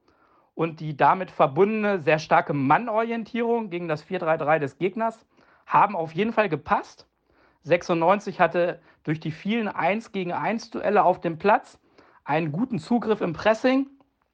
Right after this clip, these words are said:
und hat sich vor allem physisch immer wieder durchgesetzt. Sie haben das Ballbesitzspiel von Magdeburg unterbunden, Fehler erzwungen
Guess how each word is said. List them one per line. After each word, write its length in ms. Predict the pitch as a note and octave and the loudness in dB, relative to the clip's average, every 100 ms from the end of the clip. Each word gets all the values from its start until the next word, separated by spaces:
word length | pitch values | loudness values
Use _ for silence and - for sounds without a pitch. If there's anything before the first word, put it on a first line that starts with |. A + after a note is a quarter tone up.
| _ - - | _ -20 -2
und 180 | C#3 C#3+ | 2 4
hat 120 | F3 | 2
sich 140 | - | -2
vor 140 | - D3 | 2 4
allem 200 | D#3+ D#3+ | 4 2
physisch 460 | - G3+ G3+ G#3 | -2 -2 0 -4
immer 300 | - F#3 F#3+ | -2 2 2
wieder 160 | F3 E3 | 4 0
durchgesetzt. 720 | C#3 F3 - A#2 - - - _ _ _ _ _ _ _ | 2 2 0 -4 -6 -10 -20 _ _ _ _ _ _ _
Sie 200 | - C#3+ | 0 4
haben 140 | F3+ G3 | 4 2
das 180 | E3+ | -2
Ballbesitzspiel 800 | - F#3 A3 A3 A3+ - A#3 A#3 | 2 2 2 -2 -6 -6 -4 -4
von 200 | - F3 | 0 0
Magdeburg 600 | E3 D#3 - E3 F3+ F3+ | 4 2 0 0 2 2
unterbunden, 840 | E3+ D#3+ D#3 C#3 A#3 C4 C4 - _ _ _ _ | -2 0 2 4 2 0 -4 -6 _ _ _ _
Fehler 340 | - G3 A3+ | 2 4 4
erzwungen 680 | G#3 G#3 - G#3 A3 A3+ | 2 -4 0 2 2 -4